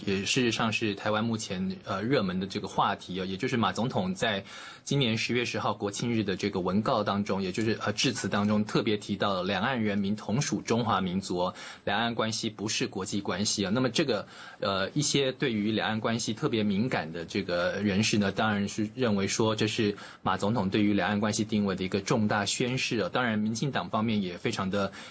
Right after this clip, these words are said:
感到这个跳脚与愤怒啊，像是这个民进党立院党团总召柯建铭，他就说，如果说两岸关系不是，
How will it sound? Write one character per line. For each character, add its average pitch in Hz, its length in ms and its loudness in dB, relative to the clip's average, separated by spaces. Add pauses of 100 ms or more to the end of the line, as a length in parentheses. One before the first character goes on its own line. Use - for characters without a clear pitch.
感 90 140 -2
到 98 240 2
这 95 160 -2
个 87 360 -2
跳 135 220 2
脚 98 220 -2
与 90 100 -6
愤 107 320 0
怒 110 140 2
啊， 92 80 -2
像 117 220 0
是 110 200 -2
这 107 160 0
个 98 240 0 (280)
民 113 200 4
进 113 200 2
党 95 200 0
立 113 60 2
院 113 160 2
党 92 160 -2
团 101 160 -2
总 90 220 -4
召 104 200 2
柯 120 160 -2
建 113 180 0
铭， 92 140 0
他 104 120 0
就 107 100 4
说， 117 160 2
如 127 140 2
果 185 100 4
说 180 160 2
两 127 220 2
岸 139 180 0
关 131 180 -2
系 135 160 -4
不 113 240 -4
是， 131 240 0